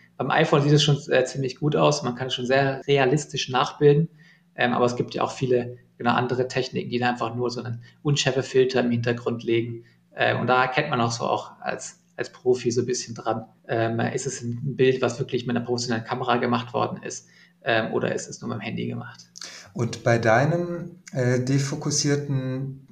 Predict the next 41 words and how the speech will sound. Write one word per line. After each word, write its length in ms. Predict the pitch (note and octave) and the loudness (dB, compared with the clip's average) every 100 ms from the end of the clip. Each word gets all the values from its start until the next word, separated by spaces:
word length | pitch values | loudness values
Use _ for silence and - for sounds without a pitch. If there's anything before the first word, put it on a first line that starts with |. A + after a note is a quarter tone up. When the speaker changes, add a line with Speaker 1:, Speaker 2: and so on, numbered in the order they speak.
| - - | -20 -6
Speaker 2:
Partikelverfolgen 1080 | A#2+ A#2 E3+ E3+ - - - C3+ D3 D3 D3 - - | -4 0 0 0 0 -2 4 4 4 0 -4 -12 -12
ist 120 | - C3+ | -4 -2
es 100 | C3+ | 2
dann 180 | C3 | 2
so, 300 | B2 C3 C#3+ - - - | 4 4 2 0 -6 0
dass 340 | B2 - C3 | 2 2 2
wenn 220 | A#2+ A#2+ | 2 4
der, 540 | A#2 A2 G#2+ A2+ A2 - - | 4 6 4 2 -4 -16 -12
wenn 220 | B2 A2+ | -4 0
das 140 | A#2 - | 0 0
Partikel 800 | A#2 - - D#3 D3 D3+ - _ - | 0 0 0 2 2 0 -4 _ -16
weiter 500 | A#2 A#2 A#2 A#2 A#2+ | -6 2 2 4 -2
vorne 440 | - B2+ C#3 E3 F3+ | 2 6 6 6 4
ist 480 | F#3+ F#3 - - - | 4 6 4 2 0
auf 260 | C3+ C3+ - | 2 2 2
der 220 | C#3 C3+ | -2 0
Z-Achse, 840 | - D3+ D3+ D3+ D3+ - F3+ F#3+ - - _ - | 2 2 4 0 2 0 2 2 -2 -20 _ -12
dass 240 | D3+ B2 A#2+ | -2 0 0
es 180 | - | 0
dann 560 | - A#2+ C#3 D#3+ D#3 - - | 2 4 4 0 -4 -12 -6
noch 200 | B2 A#2+ | -2 2
schärfer 460 | - B2 C#3+ F3 F3+ | 6 8 6 6 2
sichtbar 460 | F3 F3 - F3 | 0 -2 0 0
ist? 440 | F#3+ - - - - | 0 0 -2 -2 -8
Habe 100 | C#3 | -8
ich 60 | B2+ | -6
das 180 | C#3 - | -6 -4
richtig 240 | D3+ D#3+ | -6 -8
verstanden? 420 | D#3 - D#3+ D#3+ D#3+ | -4 -2 0 -2 -2
Oder 260 | C#3 B2+ | 0 2
woran 280 | B2+ C#3 C3+ | 2 4 4
erkennst 520 | B2+ A#2+ A#2 A2+ - | 2 0 -2 0 0
du, 260 | A#2 A2+ A#2 - - - | 0 -4 -6 -10 -20 -8
äh, 60 | A#2 | -2
auf 580 | A2 A2 A2 C3 G2+ | 0 0 -2 -6 -2
welcher 480 | A2+ A#2+ C3 A2+ A2+ | 2 2 4 4 2
Höhe 340 | A#2+ B2 A#2 A2 | 2 4 6 4
sich 200 | A2 A2 | 0 -2
das 200 | G#2+ G2+ | -4 -6
jetzt 200 | G2+ - | -8 -10
befindet? 560 | - - A2 A#2+ - | -14 -12 -10 -12 -16